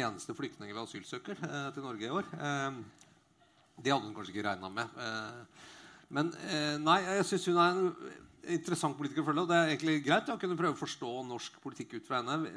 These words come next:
Hvis man fulgte med på Carl I. Hagens comeback på fjerdeplass på Oslo-lista, det er litt fattig comeback, eh, fra Carl I. Hagen, jeg må si det. Men det fikk mye oppmerksomhet, så, så sa jo han ting som var litt sånn veldig hennes, eh, måte å prate på.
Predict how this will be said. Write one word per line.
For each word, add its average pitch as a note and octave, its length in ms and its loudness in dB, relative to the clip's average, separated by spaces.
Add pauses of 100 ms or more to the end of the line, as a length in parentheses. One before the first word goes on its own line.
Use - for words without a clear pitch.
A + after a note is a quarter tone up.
Hvis D3 160 -4
man E3 140 0
fulgte - 280 2
med C3+ 160 -2
på D#3 280 -2
Carl C#3+ 180 4
I. D#3+ 80 2
Hagens C#3+ 400 2
comeback A#2+ 720 0
på D3+ 300 0 (260)
fjerdeplass C3+ 720 4
på E3 140 0
Oslo-lista, A#2 440 -2
det A#2+ 140 0
er D3 60 2 (100)
litt - 80 -8
fattig - 340 -2
comeback, A2 460 -2
eh, A2+ 480 0
fra A2+ 100 -6
Carl A#2 180 -2
I. A#2 100 2
Hagen, A#2 160 0
jeg - 20 -8
må B2 100 -8
si C3 140 -4
det. C#3+ 140 4 (680)
Men C#3+ 140 2
det C#3+ 80 2
fikk D3 160 -2
mye C#3+ 160 0
oppmerksomhet, C#3+ 480 4
så, E3 220 2 (120)
så E3 220 4
sa C#3 260 6
jo D#3 80 4
han D3 140 4
ting B2+ 240 2
som D3 160 0
var B2+ 240 4 (840)
litt D3+ 200 2
sånn D#3 100 4
veldig C3 400 6
hennes, B2+ 640 0
eh, C#3+ 160 0
måte C#3+ 320 -4
å B2 80 -8
prate C3+ 320 -2
på. E3 140 -2